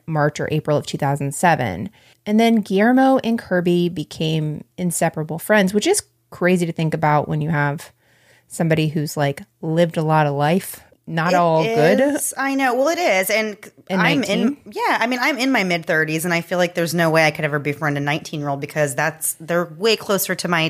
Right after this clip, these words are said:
Speaker 2: child's age than they are to mine. So it's kind of
Speaker 1: Not
Speaker 2: like
Speaker 1: to be buddy-buddy.
Speaker 2: Yeah, not to be, I mean, only maybe as, like, a,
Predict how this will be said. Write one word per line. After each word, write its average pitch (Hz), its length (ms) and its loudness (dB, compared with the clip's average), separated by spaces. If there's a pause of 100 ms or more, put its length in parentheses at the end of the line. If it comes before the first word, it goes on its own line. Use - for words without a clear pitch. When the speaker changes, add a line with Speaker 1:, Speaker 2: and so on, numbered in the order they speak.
Speaker 2:
child's 196 500 0
age 143 300 -4
than 160 140 0
they 156 80 2
are 143 140 2
to 156 100 -6
mine. 147 380 0
So 160 120 -2
it's 160 100 -4
kind 175 220 -4
of 320 60 0
Speaker 1:
Not 427 60 2
Speaker 2:
like 587 100 4
Speaker 1:
to 403 120 2
be 226 60 6
buddy-buddy. 196 1000 2
Speaker 2:
Yeah, 330 440 0
not 294 220 0
to 311 100 -4
be, 277 120 -2
I 185 60 0
mean, 208 160 2 (220)
only 359 280 0
maybe 226 300 0
as, 185 180 0
like, 170 220 -2
a, 147 160 2